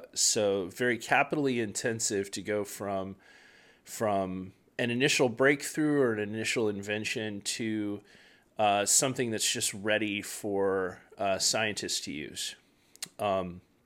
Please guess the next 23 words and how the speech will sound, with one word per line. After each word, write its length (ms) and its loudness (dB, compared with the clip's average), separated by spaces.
and 120 4
in 120 4
the 60 4
case 280 0
of 100 -6
Demon 340 0
Pore, 440 2
we, 680 -2
uh, 680 2
we 240 -4
developed 840 0
this 400 2
mechanical 560 0
nanopore 480 -2
technology 760 -6
and 160 0
got 220 12
the 100 4
really 240 4
cool 240 -2
proofs 340 -2
of 120 -10
concept. 680 -4